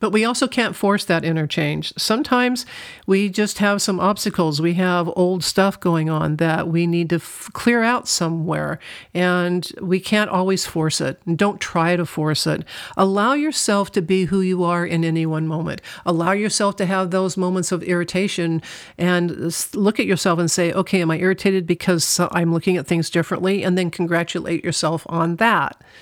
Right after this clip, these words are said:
But, you know, I am, um, I've been on this planet for a while, and I am still discovering things from my past that,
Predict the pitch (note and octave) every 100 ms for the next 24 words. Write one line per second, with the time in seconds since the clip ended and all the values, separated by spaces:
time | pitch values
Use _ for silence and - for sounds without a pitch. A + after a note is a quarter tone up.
0 | - - - - - G3+ G#3 A3 A#3 A#3+
1 | B3 - G3+ A#3 A#3 G#3+ G3 F#3 F3+ F3+
2 | F3 - F3 - F#3+ G#3+ A3+ A3+ - A3+
3 | A3 - F#3 E3 D#3+ D3+ D3+ - - -
4 | F3 F3 G3+ F3+ - A3 G#3+ - G3 F3+
5 | F#3 F3 E3+ F3+ F3 E3 - E3+ E3+ F3
6 | - F#3+ G3 F#3+ - F3+ E3+ E3+